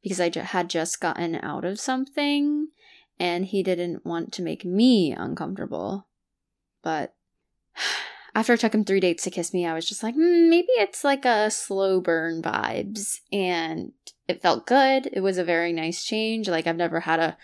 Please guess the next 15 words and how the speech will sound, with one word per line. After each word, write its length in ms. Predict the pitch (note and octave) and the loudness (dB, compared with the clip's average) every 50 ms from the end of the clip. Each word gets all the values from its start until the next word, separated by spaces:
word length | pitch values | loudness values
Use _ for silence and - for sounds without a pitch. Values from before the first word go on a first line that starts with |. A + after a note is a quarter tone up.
| - - - _ _ | -20 -20 -20 _ _
slow 360 | - - - - F#3 E3 D#3+ | -12 -10 -4 -2 0 0 0
burn. 420 | - E3 D#3+ - - C#3 D#3+ F#3+ G3 - - - | 0 -2 -4 -2 -4 -4 -6 -8 -8 -10 -12 -12
<laughs> 340 | G#3 F#3+ - - F#3+ - F#3+ - - _ _ _ _ _ _ _ _ _ _ _ _ _ _ _ _ - | -6 -2 0 2 2 0 -2 -6 -10 _ _ _ _ _ _ _ _ _ _ _ _ _ _ _ _ 0
It 140 | A3+ G#3 - | 0 4 6
was 400 | A3+ A#3 A3+ A3 G#3+ - - - | 6 4 4 2 -2 -4 -4 0
definitely 460 | - A3 A#3 - C#4 C#4+ C#4+ D4 D4 | 2 2 2 2 0 0 0 0 0
something 380 | C#4+ - G3 G3 - A3 A3 | 0 -2 -4 -4 -4 -4 -2
I've 80 | G#3+ F#3+ | -2 -2
never 260 | E3+ E3+ E3 F3+ F#3 | -2 -2 0 0 -2
experienced 500 | F#3 F#3+ - - - - E3 E3+ F#3 - | -2 -2 -6 -8 -6 -4 -2 -2 -4 -4
before, 440 | - A3+ - B3+ B3 B3+ B3+ C4 C4+ | -8 -6 -2 2 4 4 4 4 4
so 460 | C4+ - - - G#3 F#3+ F#3+ F#3+ F#3 - | 2 0 2 2 4 4 6 4 4 2
it 160 | - - - | 0 -2 2
felt 200 | - G3 - - | 2 2 4 4
like, 320 | G#3 G3+ G3+ G3 - - | 4 4 2 2 -2 -12